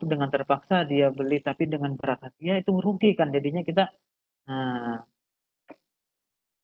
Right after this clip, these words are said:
jadi ini jual belinya sah, namun hukumnya haram.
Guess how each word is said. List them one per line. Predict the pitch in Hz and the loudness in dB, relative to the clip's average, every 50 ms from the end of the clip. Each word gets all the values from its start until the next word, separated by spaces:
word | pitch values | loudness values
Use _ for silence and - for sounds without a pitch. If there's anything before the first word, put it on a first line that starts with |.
| _ _ _ _ _ _ _ _ _ _ _ _ _ _ _ _ _ _ _ _ _ _ _ _ _ _ _ _ _ _ _ | _ _ _ _ _ _ _ _ _ _ _ _ _ _ _ _ _ _ _ _ _ _ _ _ _ _ _ _ _ _ _
jadi | 139 170 214 233 226 226 - _ _ _ _ _ _ _ _ _ _ _ _ _ | -16 -14 -12 -12 -12 -14 -16 _ _ _ _ _ _ _ _ _ _ _ _ _
ini | 185 175 190 247 254 247 - _ _ _ - | 0 2 2 2 2 -2 -6 _ _ _ 0
jual | 165 170 185 185 180 | 4 6 8 8 8
belinya | 175 180 190 214 247 226 | 6 4 4 4 2 0
sah, | - - 202 180 - - - - | 4 4 4 4 4 -2 -12 -4
namun | - 139 139 147 170 185 170 147 | -2 0 0 2 0 0 0 -2
hukumnya | 147 143 - 143 131 143 135 | -4 -2 -2 -2 -2 -2 -2
haram. | 131 135 127 117 | 0 0 0 0